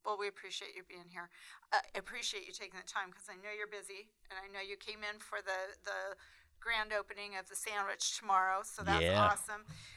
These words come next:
Speaker 1: We wanna, uh, thank you for joining us today on the Inside Business Podcast. You can find all of our episodes of the Inside Business Podcast at iTunes, Google Play, or your own favorite podcast website. You can also find them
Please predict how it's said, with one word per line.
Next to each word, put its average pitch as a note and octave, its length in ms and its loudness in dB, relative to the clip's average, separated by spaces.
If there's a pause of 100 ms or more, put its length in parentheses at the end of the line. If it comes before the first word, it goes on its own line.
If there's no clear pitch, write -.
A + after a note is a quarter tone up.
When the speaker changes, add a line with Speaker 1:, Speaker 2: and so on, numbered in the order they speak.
(140)
Speaker 1:
We B3 120 -10
wanna, C4 200 2 (200)
uh, G3 240 -2 (100)
thank A#3+ 240 -8
you A#3 80 -10
for A3+ 80 -14
joining G#3 340 -4
us - 160 -8
today G3+ 200 -4
on F#3+ 100 0
the - 100 -8
Inside G3+ 280 -6
Business F#3 260 -12
Podcast. A3 580 -2
You A3+ 140 -14
can C4+ 160 -16
find F#3 220 -10 (160)
all B3 200 2
of C#4+ 120 -4
our G3 280 -2
episodes G#3 600 -4 (160)
of C#4 100 -2
the - 140 -10
Inside G3 340 -8
Business F3+ 300 -14
Podcast A#3+ 480 -2
at - 160 -10
iTunes, G#3+ 440 -4
Google C4 280 -14
Play, A3+ 240 -10
or F#3 60 -4 (100)
your - 100 -12
own A3+ 140 -8
favorite G#3 480 -10
podcast - 480 -4
website. - 400 -10
You G#3 80 -14
can G3+ 120 -14 (120)
also G#3+ 240 -4 (100)
find F#3 200 -6
them G#3 180 -14